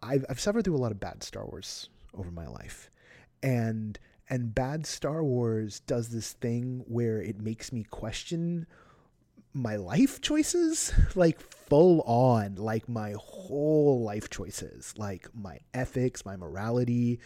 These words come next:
how much plastic I have brought into the world through purchases. Um, just, just, just every decision I've ever made since I was, mm, five years old gets thrown into question by any bad Star Wars content, because that's the nervous disposition that I have.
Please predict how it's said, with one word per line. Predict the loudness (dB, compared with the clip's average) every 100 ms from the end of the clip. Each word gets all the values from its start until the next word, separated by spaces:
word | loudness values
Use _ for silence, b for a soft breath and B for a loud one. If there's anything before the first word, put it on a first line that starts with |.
| B B B B B
how | -8 -6
much | -6 -10
plastic | -12 -6 -4 -4 -4 -6
I | -4 -2
have | -2 0
brought | 2 2 -2
into | -4 -4
the | -6
world | -4 0 2 2 0
through | -4 -2 0
purchases. | 0 -2 -6 -4 -2 -2 -4 -12 B B B _ -2
Um, | 2 2 0 -4 -8 _ _ -8
just, | -6 -6 -8
just, | -10 -10 -6
just | -6 -2 0
every | 2 2
decision | 0 -2 -2 0 0
I've | 0
ever | 0 0 0
made | 2 2 2 0
since | -4 -4 -4 -4
I | -2 -2
was, | -2 -6 -6
mm, | -6 -6
five | -6 -4 -2 -2
years | -2 -2 -4
old | -4 -4 -4 -10 -10 -2
gets | -2 0
thrown | 2 2
into | 0
question | 0 -2 -2 -6 -8 -10
by | -10 -10 -10 0
any | 2 2 0
bad | -2 -4 -6
Star | -6 -6
Wars | -6 -8
content, | -10 -10 -10 -12 -12
because | -6 -6 -6 -8
that's | -8 -8 -6
the | -4
nervous | -4 -8
disposition | -12 -10 -10 -8 -8 -10
that | -10
I |
have. | -12 -14